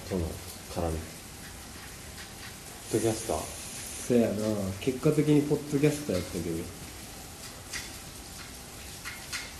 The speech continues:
Speaker 2: でね、ちょっとね、何回か言ってるけど、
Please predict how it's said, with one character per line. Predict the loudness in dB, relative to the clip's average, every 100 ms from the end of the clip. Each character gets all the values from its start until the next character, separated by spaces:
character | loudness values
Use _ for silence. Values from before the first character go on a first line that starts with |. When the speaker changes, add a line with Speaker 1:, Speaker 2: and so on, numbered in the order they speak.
| -8 -8 -8 -10 -12 -12 -12 -12 -2 6
Speaker 2:
で | 8 10
ね、 |
ち | 10 6
ょ |
っ | 6
と | 4
ね、 | 4 0 -2 -8 -10 -10 -6 2
何 | 6 8
回 | 8
か | 6
言 | 2
っ |
て | 2
る | 2
け |
ど、 | 4